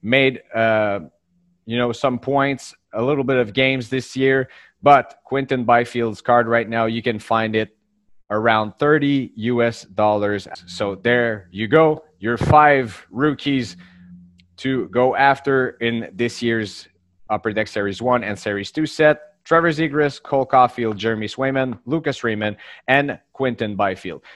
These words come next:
This was Greg here all the way up from Canada. See you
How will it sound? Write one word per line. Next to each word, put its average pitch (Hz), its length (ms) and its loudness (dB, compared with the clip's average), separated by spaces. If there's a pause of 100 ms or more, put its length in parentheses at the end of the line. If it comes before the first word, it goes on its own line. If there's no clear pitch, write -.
(140)
This 101 200 -8
was 107 140 -6
Greg 165 320 4
here 165 380 2
all 147 220 4
the 139 100 2
way 131 180 2
up 123 140 2
from 110 180 -8
Canada. 147 600 4 (720)
See - 240 -8
you 143 300 -2